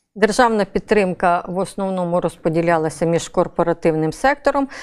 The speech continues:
а всередині кос-, корпоративного сектора теж неоднозначно, тому що,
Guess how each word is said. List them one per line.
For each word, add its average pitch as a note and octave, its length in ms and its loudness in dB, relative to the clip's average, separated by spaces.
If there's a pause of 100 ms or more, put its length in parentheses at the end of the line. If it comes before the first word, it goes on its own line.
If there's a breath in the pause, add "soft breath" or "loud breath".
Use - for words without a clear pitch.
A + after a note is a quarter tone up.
(160 loud breath)
а F#3 80 2
всередині B3+ 560 4
кос-, G#3 420 -2
корпоративного A3+ 720 2
сектора G3+ 480 0
теж F#3 320 0
неоднозначно, E3+ 920 -2
тому F3+ 280 -10
що, F3+ 240 -6